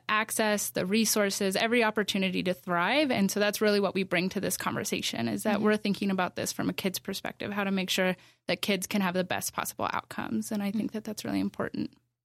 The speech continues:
Speaker 2: Absolutely. Um, so I think you, you guys have t-, touched a little bit about the successes and some of the challenges, um, uh, which always leads me to think about how do people get involved and how do they, um,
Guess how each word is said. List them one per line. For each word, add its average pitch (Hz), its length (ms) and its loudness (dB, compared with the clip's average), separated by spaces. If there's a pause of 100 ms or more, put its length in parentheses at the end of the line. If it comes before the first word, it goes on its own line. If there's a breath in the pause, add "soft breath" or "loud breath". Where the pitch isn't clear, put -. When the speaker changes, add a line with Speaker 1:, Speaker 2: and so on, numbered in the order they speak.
Speaker 2:
Absolutely. 220 540 -8 (640)
Um, 240 400 4 (600)
so 269 420 4 (1120)
I 277 120 4
think 269 320 0
you, 240 280 0
you 226 140 -2
guys 214 220 2
have 208 160 -6
t-, - 80 -8 (160)
touched - 340 -2
a 208 60 -4
little 196 220 -8
bit 196 120 -4
about 196 300 -4
the 196 60 -8
successes 202 580 -8
and 196 200 -6
some 196 200 -8
of 196 100 -8
the 226 100 -8
challenges, 107 880 -6 (400)
um, 202 300 -2
uh, 113 280 -4
which 214 200 -6
always 196 440 -2
leads 202 280 -10
me 196 180 -6
to 196 260 -6
think 196 280 -6
about 196 420 -4
how 214 380 2
do 220 160 -4
people 208 300 -4
get 196 180 -4
involved 185 640 -4
and 202 160 -8
how 196 240 0
do 202 140 -2
they, 190 360 -4 (400 soft breath)
um, 190 520 -2